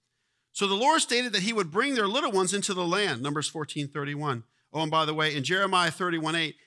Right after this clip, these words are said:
it talks about children entering into the land in the last days. Jeremiah thirty-one eight. Those with child, those that have child, uh, Jeremiah thirty-one eight. Pretty cool, huh?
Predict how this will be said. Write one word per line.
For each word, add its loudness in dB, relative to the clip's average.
it -8
talks 2
about 0
children 0
entering -6
into -6
the -8
land -6
in -12
the -12
last -10
days. -14
Jeremiah 0
thirty-one 0
eight. -4
Those -2
with -2
child, 2
those -2
that -6
have 0
child, 0
uh, 0
Jeremiah 2
thirty-one 0
eight. -4
Pretty -8
cool, -4
huh? -4